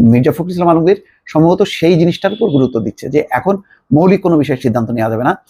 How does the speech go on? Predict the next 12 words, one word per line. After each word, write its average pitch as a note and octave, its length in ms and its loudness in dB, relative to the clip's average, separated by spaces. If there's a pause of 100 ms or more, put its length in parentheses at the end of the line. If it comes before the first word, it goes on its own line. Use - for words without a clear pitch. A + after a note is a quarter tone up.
(180)
যা C3+ 180 0 (280)
সিদ্ধান্ত C3+ 260 -6 (140)
নেওয়ার C#3+ 200 -2 (220)
সেটা D3 160 0
হচ্ছে D3 220 -2
নির্বাচিত A#2 340 0 (100)
পার্লামেন্ট, C3 320 0 (240)
তারা C#3+ 220 2
মূল D#3+ 180 4
মূল D3 200 4
বিষয় D3 240 -2
সংস্কার C#3 280 -4